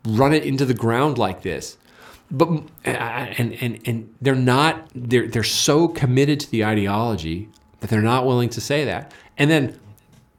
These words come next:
finally, what mystifies me the most is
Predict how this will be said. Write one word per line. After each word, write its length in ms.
finally, 500
what 320
mystifies 680
me 80
the 80
most 340
is 200